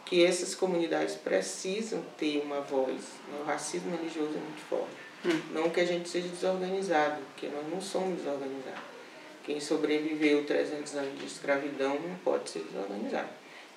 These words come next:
Speaker 1: Alguma coisa esse povo tem. Então, é, a partir disso, eu tive também a pres-, a participação na Comissão Nacional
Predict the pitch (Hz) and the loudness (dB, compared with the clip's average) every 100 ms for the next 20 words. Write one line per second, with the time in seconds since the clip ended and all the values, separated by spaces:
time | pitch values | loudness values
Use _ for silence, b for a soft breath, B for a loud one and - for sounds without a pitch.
0 | - - 156 190 170 165 180 - - 185 | -8 -4 -2 0 0 0 -2 -6 -2 -2
1 | 196 202 180 - - - - B B B | -2 -4 -6 -8 -14 -18 -18 B B B
2 | - - - 165 165 185 - 160 160 160 | -12 -8 4 6 8 6 2 2 6 6
3 | 156 - - 165 165 - 160 160 170 202 | 6 2 0 -2 -2 -4 -2 -2 2 6
4 | 190 202 - - - 202 202 175 165 160 | 6 4 -2 -6 -2 0 4 6 6 4
5 | 160 160 151 151 - 143 139 135 - - | 0 2 2 2 -2 -4 -6 -8 -8 -8
6 | - 156 156 151 147 151 151 151 156 151 | -6 -6 -4 -6 -6 -6 -6 -4 -2 -2
7 | 151 160 151 | -4 -4 -4